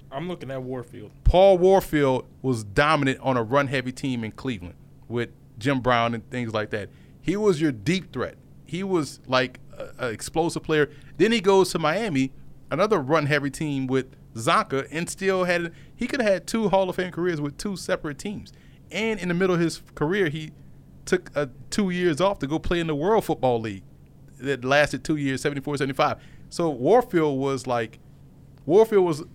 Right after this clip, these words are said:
Speaker 2: he, stylistically, he was like Marvin Harrison.
Speaker 1: Okay, so you're telling me that
Speaker 2: Uh,
Speaker 1: if any
Speaker 2: so that's
Speaker 1: one
Speaker 2: just
Speaker 1: of
Speaker 2: a
Speaker 1: those
Speaker 2: backdrop
Speaker 1: guys,
Speaker 2: of, of who,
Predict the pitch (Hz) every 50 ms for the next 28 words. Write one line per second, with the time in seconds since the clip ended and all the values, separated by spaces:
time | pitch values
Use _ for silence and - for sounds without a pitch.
0 | - - - 147 175 170 - - - 156 143 160 180 180 180 190 - 185 185 170
1 | 170 170 156 147 123 131 143 135 131 127 - - 131 131 127 123 120 120 123 117
2 | 104 104 - - - - - - - - - - - - - - - - - -
3 | 160 165 156 160 139 131 131 - 147 156 175 180 175 - 196 202 208 214 214 202
4 | 175 170 160 151 139 143 - - - 165 185 185 170 175 202 214 214 214 185 208
5 | 196 190 175 180 185 143 139 147 151 147 143 - 156 143 - - - 143 139 135
6 | - - 180 175 165 156 135